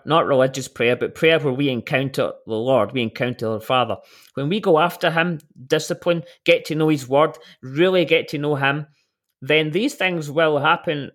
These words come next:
as a byproduct of knowing him, not just because we go after, because we could do all those things. Like, Satanists could probably try and relocate and do spiritual things and, and, and function out of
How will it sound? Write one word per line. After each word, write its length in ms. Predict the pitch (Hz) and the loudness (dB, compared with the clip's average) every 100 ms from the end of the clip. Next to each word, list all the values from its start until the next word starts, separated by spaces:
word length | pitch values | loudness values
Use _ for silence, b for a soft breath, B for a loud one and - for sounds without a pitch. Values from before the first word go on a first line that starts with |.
| _ _ | _ _
as 280 | 98 107 147 | -8 -2 -2
a 80 | 135 | 2
byproduct 920 | 156 220 233 214 160 - 104 - - | 2 2 2 2 2 2 -2 -6 -6
of 180 | 143 131 | -4 -2
knowing 300 | 135 131 131 | -2 -2 -2
him, 380 | 131 127 104 - _ _ | 0 -2 -4 -12 _ _
not 380 | 139 196 226 - 160 - - | 0 2 2 0 -14 -20 -8
just 240 | 180 175 | -8 -6
because 320 | 160 - 160 | -4 0 0
we 100 | 143 | -2
go 180 | 151 143 | -2 0
after, 220 | 151 151 | 0 -2
because 180 | 160 214 | -6 -4
we 140 | 214 277 | -2 -4
could 200 | 294 185 | -4 0
do 160 | 202 | 2
all 140 | 240 190 | 2 2
those 220 | 165 156 | -2 -2
things. 380 | - 151 127 139 | -2 -2 -2 0
Like, 200 | 139 - _ | -2 -4 _
Satanists 640 | - 226 247 269 240 - | -2 0 2 0 0 -2
could 160 | - - | -6 -2
probably 320 | 190 156 147 | 0 2 2
try 220 | 139 156 | 2 2
and 120 | 139 127 | 2 2
relocate 600 | 135 127 - 131 110 - | 2 0 2 2 2 -2
and 180 | 127 120 | -4 0
do 140 | 139 | -2
spiritual 560 | 135 - 139 110 135 123 | -2 0 0 0 -6 -6
things 460 | - 135 110 104 B B B B - | -2 0 0 -6 B B B B -2
and, 260 | 139 131 | -2 -2
and, 300 | - 131 127 | -4 -4 -4
and 240 | 123 123 123 | -4 -6 -6
function 540 | - 151 113 - 131 | 0 0 0 -4 -2
out 140 | 135 | 0
of 260 | 113 120 113 | 0 -2 -6